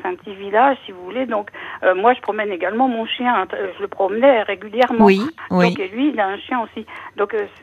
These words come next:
Speaker 1: en fait, on se promenait très souvent ensemble.
Speaker 2: D'accord.
Speaker 1: Voilà. Et puis, euh, avec les petits messages et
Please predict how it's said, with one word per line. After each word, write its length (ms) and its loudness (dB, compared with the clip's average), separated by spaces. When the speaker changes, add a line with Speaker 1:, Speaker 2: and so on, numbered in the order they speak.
Speaker 1:
en 100 2
fait, 260 2
on 120 -6
se 60 -16
promenait 320 -2
très 260 -8
souvent 280 -2
ensemble. 380 -6
Speaker 2:
D'accord. 500 0
Speaker 1:
Voilà. 280 2
Et 200 6
puis, 400 0
euh, 360 6
avec 220 0
les 80 -10
petits 180 -14
messages 440 -2
et 80 -8